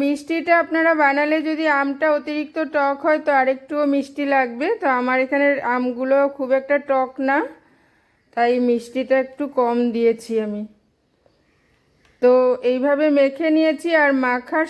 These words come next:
সময় আমি ভিতরের শক্ত পর্শনটা, গুটির সঙ্গে লেগে থাকা পর্শনটাকে বের করে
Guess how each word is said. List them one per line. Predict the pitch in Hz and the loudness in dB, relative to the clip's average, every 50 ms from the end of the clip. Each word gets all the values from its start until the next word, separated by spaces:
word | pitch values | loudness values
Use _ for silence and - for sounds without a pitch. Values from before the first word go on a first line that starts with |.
| - | -4
সময় | 359 330 320 320 339 349 330 302 294 | -4 -4 -2 -2 -2 0 0 0 0
আমি | 277 285 302 339 466 539 494 349 311 311 302 269 294 | 2 0 0 2 2 0 0 -2 -2 -2 0 0 0
ভিতরের | 285 262 - - 285 285 277 302 311 330 349 - | -2 -2 0 2 2 4 4 2 0 0 -2 -2
শক্ত | 339 277 254 254 - - - 302 302 277 269 | -2 -2 -4 -4 -8 -10 -6 -4 -4 -2 0
পর্শনটা, | 285 269 262 262 - 311 294 294 285 277 311 320 370 359 320 | 0 0 0 -2 -2 -2 0 0 0 2 0 0 0 0 -2
গুটির | 277 269 - - 277 285 277 277 | -4 -4 -2 -2 -4 -4 -2 0
সঙ্গে | 294 285 285 285 294 285 269 | 0 0 2 2 2 2 2
লেগে | 262 262 262 262 262 262 | 0 0 0 -4 -2 -2
থাকা | 311 269 269 285 277 247 | -4 -2 -2 -2 -2 -2
পর্শনটাকে | 262 254 240 247 - 277 269 262 254 269 262 - 359 440 508 494 - - _ _ _ _ _ _ _ - | -4 -4 -4 -4 -4 -4 -4 -2 -4 -6 -6 -4 -4 -4 -4 -6 -8 -20 _ _ _ _ _ _ _ 2
বের | 247 247 240 240 233 240 | 4 4 4 2 0 -2
করে | 240 226 | 0 0